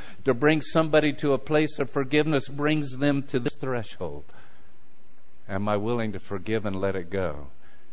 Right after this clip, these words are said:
Because if I forgive it and let it go, I can't be a victim anymore.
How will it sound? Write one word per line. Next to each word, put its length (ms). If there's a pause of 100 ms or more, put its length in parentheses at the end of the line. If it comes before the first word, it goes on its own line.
Because 300
if 140
I 100
forgive 380
it 120
and 60
let 140
it 120
go, 160
I 80
can't 360
be 100
a 40
victim 440
anymore. 400